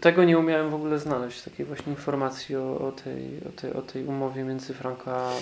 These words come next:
generałem Andersem. Bardzo, bardzo ciekawe. Ym, no to ja już mogę zobaczyć, y, kilka różnych twarzy Franco, jeśli moglibyśmy tak powiedzieć. Twarzy właśnie takiego wierzącego katolika,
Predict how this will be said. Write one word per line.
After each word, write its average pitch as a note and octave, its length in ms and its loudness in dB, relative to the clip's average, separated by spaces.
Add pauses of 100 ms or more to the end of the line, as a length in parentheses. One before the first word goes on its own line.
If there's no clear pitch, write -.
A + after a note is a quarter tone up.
(160)
generałem C3+ 300 2
Andersem. C#3 360 0
Bardzo, C#3+ 280 6 (600)
bardzo D3+ 240 2
ciekawe. C#3 560 4 (760)
Ym, C#3+ 760 4 (440)
no A#2+ 120 -4
to A#3 200 4 (440)
ja D#3 120 8
już G3+ 240 8
mogę F#3 380 8
zobaczyć, F3 600 4
y, D#3+ 480 4
kilka F3+ 260 6
różnych E3+ 340 4
twarzy D3 460 8
Franco, A#2 440 -6
jeśli - 300 -8 (200)
moglibyśmy C3 440 -6
tak C3 100 -6
powiedzieć. - 640 -12
Twarzy C3 280 0
właśnie C3 220 -6
takiego C3+ 260 0
wierzącego C#3 480 4
katolika, C#3 680 0